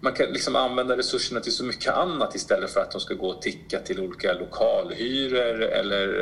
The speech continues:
eh, sådär. För att vad, ja, vad ska vi där inne och göra egentligen? Liksom, barn ha-, ges de möjlighet och det finns goda förutsättningar utomhus, så vill ju de flesta, man vill ju vara ute.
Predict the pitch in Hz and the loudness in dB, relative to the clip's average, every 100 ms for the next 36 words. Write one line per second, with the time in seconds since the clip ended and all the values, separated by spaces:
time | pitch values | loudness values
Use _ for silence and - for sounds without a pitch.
0 | 92 87 - - 104 - - - - - | 0 0 -2 0 2 2 2 -4 -6 0
1 | 135 131 127 127 135 135 127 - - - | 4 4 2 0 2 2 0 -4 -16 -20
2 | - - - - - 151 139 131 - 139 | -20 -12 -8 -6 -8 -2 2 2 0 0
3 | 135 123 185 117 90 95 92 80 78 90 | 2 2 2 -2 -2 0 2 2 0 -2
4 | 80 - 101 95 - 104 101 113 131 147 | -6 -6 -6 -6 -4 -6 0 2 2 0
5 | - - - - - - - - - - | -4 -12 -16 -20 -20 -18 -6 0 0 0
6 | 113 120 156 - - 139 131 131 131 - | -6 0 0 0 -2 -2 0 0 0 0
7 | 110 120 156 135 - - 104 107 101 - | -2 0 2 0 -2 -6 0 2 2 0
8 | - - 101 101 - - - - - - | -6 -4 -2 -2 -4 -8 -20 -20 -20 -20
9 | - - - - 117 110 - 120 95 - | -18 -18 -8 -4 -2 -2 2 2 2 2
10 | 123 - 135 117 95 - 98 90 87 71 | 0 0 -2 0 0 -2 -4 -6 -6 -8
11 | - - - 107 92 156 190 165 101 - | -10 -14 -4 -2 -2 -4 2 2 2 -4
12 | - - - - - - - 131 127 117 | -16 -16 -16 -16 -18 -18 -2 0 4 2
13 | - - 92 - - 104 165 - 165 143 | 2 2 2 0 -6 0 0 2 2 2
14 | 165 131 95 - - | 2 0 -6 -2 2